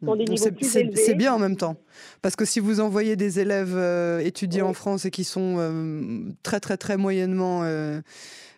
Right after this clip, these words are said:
Speaker 2: euh, comment dit-on, euh, très, très, très moyennement préparés, vous leur rendez pas service non plus, quoi.
Speaker 1: Non, non, et, et donc nous, nous, l'institut, notre but, c'est de les, c'est de les former. On a des cours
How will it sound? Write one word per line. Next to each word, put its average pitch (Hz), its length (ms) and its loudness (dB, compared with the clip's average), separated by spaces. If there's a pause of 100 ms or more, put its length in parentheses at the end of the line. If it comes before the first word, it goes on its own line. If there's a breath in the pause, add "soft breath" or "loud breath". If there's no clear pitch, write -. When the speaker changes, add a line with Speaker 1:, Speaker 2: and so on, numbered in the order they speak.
Speaker 2:
euh, 165 420 0
comment 170 220 -2
dit-on, 165 420 -4
euh, 147 200 -4
très, 175 180 -4
très, 175 160 -2
très 180 160 -4
moyennement 180 400 0
préparés, 175 360 -2
vous 190 120 0
leur 170 120 0
rendez 165 200 -2
pas 170 140 -2
service 160 340 -4
non 196 100 -2
plus, 175 180 -8
quoi. - 180 -12 (460)
Speaker 1:
Non, 214 240 -4 (380)
non, 240 320 0
et, 202 680 2 (460)
et - 120 -18 (160)
donc 208 220 -2
nous, 302 160 4
nous, 277 420 0
l'institut, 247 580 -4
notre 220 200 -2
but, 262 200 -10
c'est 233 100 -8
de 214 100 -2
les, 202 500 2
c'est 202 80 -2
de 190 100 0
les 196 140 2
former. 220 400 -4
On 311 140 -4
a 202 80 -8
des 185 160 -6
cours 254 280 -14